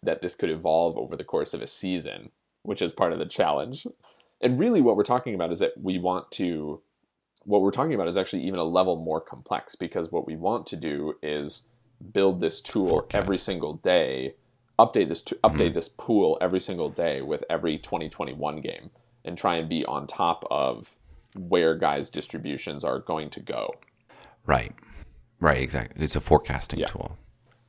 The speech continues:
Speaker 2: And that's what makes it more, more difficult. It's not just a, "Oh, hey, look at this." I mean, we're just, we're struggling with how to display it as, like, this is what did
Speaker 1: Yeah.
Speaker 2: happen last year.
Speaker 1: <laughs>
Speaker 2: And we don't know how the heck to display it. So then how are we gonna be able to use that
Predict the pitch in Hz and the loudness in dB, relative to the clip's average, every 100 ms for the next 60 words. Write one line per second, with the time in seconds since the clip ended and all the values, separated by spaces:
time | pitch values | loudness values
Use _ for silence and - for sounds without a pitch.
0 | _ - 69 67 - 65 67 - 67 65 | _ -4 0 0 0 -2 -2 -2 -2 -2
1 | - - 67 64 62 - - - 67 64 | -4 -6 -8 -6 -8 -8 -6 0 2 2
2 | - 62 - 58 - 175 - - - - | -2 -4 -2 -2 0 0 2 2 0 -2
3 | 107 - - 92 95 87 92 90 - - | -4 -4 -2 4 6 6 4 0 -6 -14
4 | - - - - 95 90 87 82 80 76 | -16 -2 0 4 8 8 6 2 0 2
5 | 76 76 73 - - - 65 69 71 - | 2 2 -2 -2 -4 -4 -2 0 0 -2
6 | - - 127 120 - 127 123 - 76 80 | -10 -4 -4 -4 -6 -6 -6 -4 -4 -2
7 | 71 73 64 - _ - 67 65 - - | -2 -2 -4 -6 _ 0 0 0 2 0
8 | - 65 - 135 - 190 139 143 123 - | 0 -6 0 0 6 4 6 0 -2 -8
9 | - - - - 80 76 80 82 78 71 | -10 -18 -18 -4 0 2 2 4 2 2
10 | 64 69 69 65 - 65 - - 55 53 | 0 0 -2 -4 -4 -6 -6 -6 -6 -8
11 | 50 - _ - - - - - 73 65 | -10 -14 _ -20 -18 -20 -16 0 2 2
12 | 62 62 69 67 67 67 65 65 62 62 | -2 -4 0 2 2 0 -4 -6 -4 -4
13 | 60 62 64 64 62 - 65 62 58 | -4 -6 -6 -6 -6 -4 -2 -2 -4